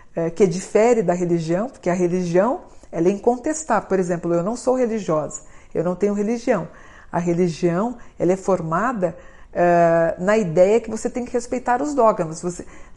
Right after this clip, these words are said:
você não pode contestar os dogmas religiosos. A espiritualidade dá margem para você procurar,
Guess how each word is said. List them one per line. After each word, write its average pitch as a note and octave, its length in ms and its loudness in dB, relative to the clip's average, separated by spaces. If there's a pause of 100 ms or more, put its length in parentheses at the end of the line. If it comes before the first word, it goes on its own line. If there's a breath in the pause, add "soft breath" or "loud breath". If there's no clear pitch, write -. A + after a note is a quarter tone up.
(120)
você E3+ 260 -4
não A3 160 -2
pode G#3+ 300 0
contestar C4 920 -2
os F3+ 120 -8
dogmas E3 680 -4 (200 loud breath)
religiosos. D#3+ 840 -2 (260 loud breath)
A E3 140 4
espiritualidade F3+ 800 0
dá F3 140 -2
margem E3+ 420 -4
para E3 160 -6
você E3+ 240 -6
procurar, E3 760 -4